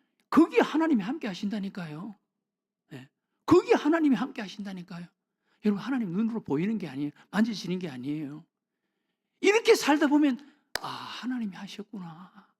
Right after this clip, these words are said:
아, 하나님이 하셨구나." 거기에 하나님이 함께 하신다니까요. 그래서 야고보서 일 장 십사 절에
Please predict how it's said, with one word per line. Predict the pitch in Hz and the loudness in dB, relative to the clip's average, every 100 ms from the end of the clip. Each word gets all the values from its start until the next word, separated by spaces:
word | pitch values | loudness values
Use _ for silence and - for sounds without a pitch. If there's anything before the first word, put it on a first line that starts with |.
| _ _ _ _ _ _ _ | _ _ _ _ _ _ _
아, | - | -14
하나님이 | - - 262 247 | -12 -8 -6 -6
하셨구나." | 202 - - _ - - | -8 -14 -20 _ -20 2
거기에 | - 359 554 | 6 8 6
하나님이 | 196 269 311 233 | 4 2 0 -2
함께 | 175 - 208 | -4 -8 -12
하신다니까요. | 175 208 196 180 180 165 180 214 _ _ _ _ _ _ _ _ _ _ _ _ _ _ _ _ _ _ _ _ _ _ _ _ _ _ _ _ _ _ _ _ _ _ _ _ _ _ _ _ _ _ | -10 -10 -10 -12 -12 -14 -14 -18 _ _ _ _ _ _ _ _ _ _ _ _ _ _ _ _ _ _ _ _ _ _ _ _ _ _ _ _ _ _ _ _ _ _ _ _ _ _ _ _ _ _
그래서 | 190 - 139 | -10 -8 -8
야고보서 | 147 175 170 - - | -6 -6 -6 -8 -10
일 | 135 | -8
장 | - 139 | -8 -8
십사 | - - 147 | -10 -14 -14
절에 | 139 117 | -12 -12